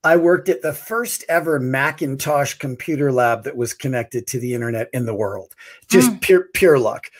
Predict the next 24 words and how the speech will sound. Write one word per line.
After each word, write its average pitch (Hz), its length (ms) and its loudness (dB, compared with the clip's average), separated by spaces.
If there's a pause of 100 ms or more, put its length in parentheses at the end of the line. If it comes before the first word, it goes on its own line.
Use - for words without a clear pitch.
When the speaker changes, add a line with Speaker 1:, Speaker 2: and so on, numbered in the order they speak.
(400)
Speaker 1:
And, 175 540 4
um, 160 420 2 (200)
I 208 120 4
remember 233 880 2 (380)
the 160 180 2
day 175 460 4
it 190 180 0
really 165 440 0
hit 143 400 -8
me 104 360 -16 (460)
in 156 260 2
late 165 320 4
eighty-seven 151 800 0
or 135 80 -4
maybe 135 320 -4
early 151 400 2
eighty-eight, 135 640 0 (120)
what 160 580 2 (240)
the 180 240 0
internet 156 760 0 (260)
was 147 320 -4
going 113 580 -8 (220)
to 127 160 -6
mean. 98 400 -12